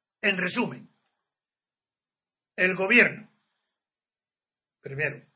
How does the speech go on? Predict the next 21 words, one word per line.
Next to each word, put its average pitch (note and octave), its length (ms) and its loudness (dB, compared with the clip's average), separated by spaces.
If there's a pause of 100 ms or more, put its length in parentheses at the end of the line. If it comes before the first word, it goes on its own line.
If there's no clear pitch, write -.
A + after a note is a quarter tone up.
perdón, C3 340 -12 (400)
el F#3 180 2
rey, A3 420 2 (2000)
el F#3+ 220 4
gobierno, F#3+ 460 -2 (960)
las F3+ 320 -4
Fuerzas A3+ 440 0
Armadas, E3+ 580 -4 (840)
están A3+ 460 0
obligadas A3 720 0
a F3+ 220 2
cumplir F3+ 580 -6
la A3 200 0
Constitución F#3 920 -8 (360)
y E3+ 140 -4
en E3 160 -2
concreto G#3 540 -2
los F#3 200 -6
preceptos G#3 720 -2
antes G#3 340 -2
citados, - 540 -18